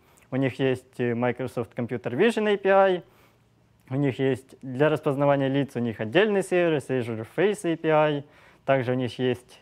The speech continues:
Azure Custom Vision A P I, Custom Vision Service, который что-то наподобие амазоновских Custom Labels. Ну и также для работы с эмоциями у них есть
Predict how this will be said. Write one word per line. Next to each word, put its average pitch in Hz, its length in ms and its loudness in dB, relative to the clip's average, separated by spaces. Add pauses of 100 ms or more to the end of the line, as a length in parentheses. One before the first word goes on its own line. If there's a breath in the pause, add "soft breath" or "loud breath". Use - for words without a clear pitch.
(140)
Azure 123 400 -2
Custom 120 520 -6
Vision 185 440 0
A 170 40 -2
P 170 120 -4
I, 165 200 2 (320)
Custom 127 480 -4
Vision 123 260 -2
Service, 202 420 0
который 139 560 -2 (680 soft breath)
что-то 139 320 -2
наподобие 123 1300 0
амазоновских 127 760 -4
Custom 127 380 -4
Labels. 123 440 -2 (500 soft breath)
Ну 185 80 0
и 165 100 4
также 139 320 0
для 123 300 2
работы 127 320 -2
с - 120 -12
эмоциями 127 540 0
у 113 60 -4
них 113 240 -6
есть 117 200 -4